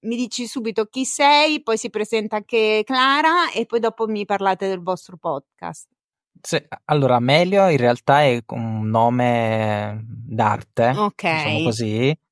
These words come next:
Speaker 2: Cioè, più che nome d'arte, in realtà è un... cioè, io sono nato il cinque gennaio, che è Sant'Amelia.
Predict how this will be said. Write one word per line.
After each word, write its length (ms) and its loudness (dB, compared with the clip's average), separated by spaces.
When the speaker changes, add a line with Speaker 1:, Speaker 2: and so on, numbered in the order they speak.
Speaker 2:
Cioè, 140 -6
più 140 -2
che 120 2
nome 280 2
d'arte, 880 2
in 120 -6
realtà 500 2
è 240 2
un... 720 -4
cioè, 140 0
io 480 2
sono 280 -4
nato 280 2
il 60 -6
cinque 340 -4
gennaio, 680 0
che 100 -2
è 40 2
Sant'Amelia. 840 0